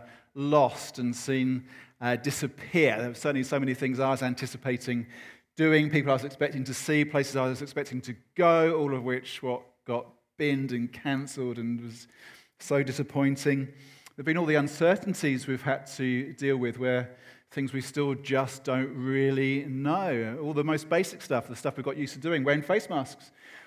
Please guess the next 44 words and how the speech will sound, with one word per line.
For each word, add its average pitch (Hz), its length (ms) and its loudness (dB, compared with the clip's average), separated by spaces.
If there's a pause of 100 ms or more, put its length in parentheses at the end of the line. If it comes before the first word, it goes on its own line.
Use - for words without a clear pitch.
(100)
when 143 120 -6
we 143 100 0
still 165 280 -2
don't 151 240 4
really 147 220 2
know 143 160 4
whether 147 200 0
they 151 60 4
make 156 240 0
any 160 300 2
difference. - 880 -4 (400)
Some 143 220 -4
scientists 143 560 0
are - 40 -12
saying, 143 220 2
"Yes, 147 260 4
they 139 120 0
really 143 300 2
do. 185 520 6
There's 151 140 -2
evidence 156 380 4
for 147 80 -10
that." 185 440 0
Other 151 340 4 (420)
equally 147 320 -2
reputable 139 420 -4
scientists 143 460 0
saying, 143 240 -4
"Well, 143 80 -2
we 143 80 -2
just 143 100 -6
don't 147 140 -4
have 147 160 -2
the 143 80 0
evidence 151 560 -6 (440)
that 151 80 -4
they're 147 100 0
making 151 260 2
any 165 100 2
difference 175 380 -4
at 180 140 -8
all." 254 240 -2
So 135 240 -2
we 139 200 -2